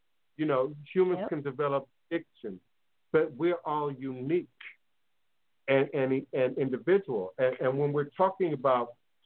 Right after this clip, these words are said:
Speaker 1: spirit path and spiritual path, spirit development, then now we're talking about what makes us unique, what makes us individual,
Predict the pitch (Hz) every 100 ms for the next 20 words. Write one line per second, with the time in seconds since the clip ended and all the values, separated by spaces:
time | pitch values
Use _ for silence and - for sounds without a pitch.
0 | _ - 202 196 165 - 123 107 98 98
1 | _ _ _ _ _ _ - 123 - -
2 | 214 196 - 135 - 101 87 82 _ _
3 | _ _ _ _ _ _ _ _ _ -
4 | 190 185 170 - _ _ 131 104 175 175
5 | 185 - 110 101 101 _ _ _ _ _
6 | _ _ _ 107 151 139 135 131 147 190
7 | 190 - - 151 - 139 127 127 107 135
8 | 127 120 123 - 110 - 110 113 120 110
9 | 117 123 120 - 113 - 120 107 98 151
10 | 180 - 98 98